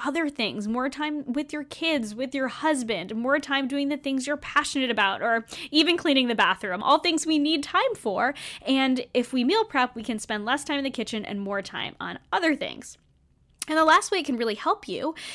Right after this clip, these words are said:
is it can help you make nourishing meals actually happen. I mentioned this with meal planning as well, but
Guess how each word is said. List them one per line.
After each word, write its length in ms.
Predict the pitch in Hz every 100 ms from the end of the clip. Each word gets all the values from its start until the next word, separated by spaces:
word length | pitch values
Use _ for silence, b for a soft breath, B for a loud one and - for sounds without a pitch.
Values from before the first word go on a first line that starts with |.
| B
is 160 | B 302
it 100 | 381
can 120 | 359
help 280 | 320 349 381
you 100 | 370
make 180 | 320 294
nourishing 460 | 240 247 247 233 208
meals 240 | 202 202
actually 360 | 190 185 - 180
happen. 400 | - - - -
I 80 | 220
mentioned 360 | 285 311 294
this 160 | 285 285
with 140 | 233
meal 240 | 220 240 226
planning 420 | 233 208 202 196
as 180 | 190 190
well, 340 | 190 170 156 - B B B
but 240 | 240 233